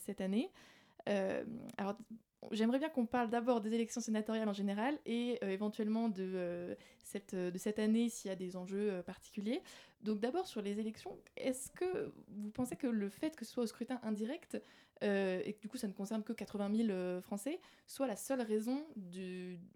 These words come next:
relatif désintérêt qu'on porte à ces élections-là ? Est-ce que si le président était élu au scrutin indirect par, euh, quatre-vingt mille, euh, inconnus,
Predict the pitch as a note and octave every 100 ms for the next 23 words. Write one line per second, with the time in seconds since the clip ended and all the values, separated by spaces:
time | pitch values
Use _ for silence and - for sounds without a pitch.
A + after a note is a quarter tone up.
0 | - - F#3 F#3+ - A#3+ F3+ A3 A3 A3
1 | A3 A3 B3+ D4+ - G#3 B3+ A3+ - G#3
2 | G#3 G3+ - G3+ G3+ C4 E4 - - G#3
3 | - B3+ - G3+ A3+ G#3+ A3 A#3+ A3 G3+
4 | G#3 A#3 G#3+ - G#3+ A3 G#3 G#3 A3 A3+
5 | G#3 G#3+ G3+ F#3+ G3 A3 - G#3 G#3 G#3+
6 | A3+ A3+ G3 G3 G3+ G#3 G#3 A#3